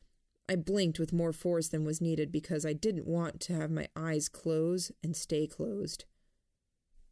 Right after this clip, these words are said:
A very deep male voice cut in. "Who's Lillian?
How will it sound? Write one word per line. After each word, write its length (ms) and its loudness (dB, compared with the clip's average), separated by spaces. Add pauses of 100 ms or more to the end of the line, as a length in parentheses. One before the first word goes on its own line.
(720)
A 80 2
very 640 2 (360)
deep 340 0 (140)
male 360 4
voice 440 2
cut 220 -2
in. 360 -4 (1800)
"Who's 280 6
Lillian? 640 4